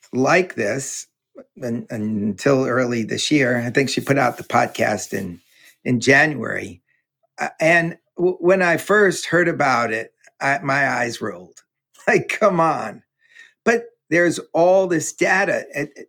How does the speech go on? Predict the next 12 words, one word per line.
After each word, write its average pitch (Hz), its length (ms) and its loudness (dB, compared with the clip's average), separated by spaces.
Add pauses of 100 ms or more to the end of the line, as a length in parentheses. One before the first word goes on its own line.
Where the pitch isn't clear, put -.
like, - 420 -18 (1300)
when 151 720 -4
N 156 300 -2
B 160 200 4
A 156 160 2
players 120 680 -4 (600)
in, 202 560 -2 (680)
like, 156 140 -8
the 151 240 0
exhibition 175 840 -2
season - 580 -4 (1120)
would 147 840 0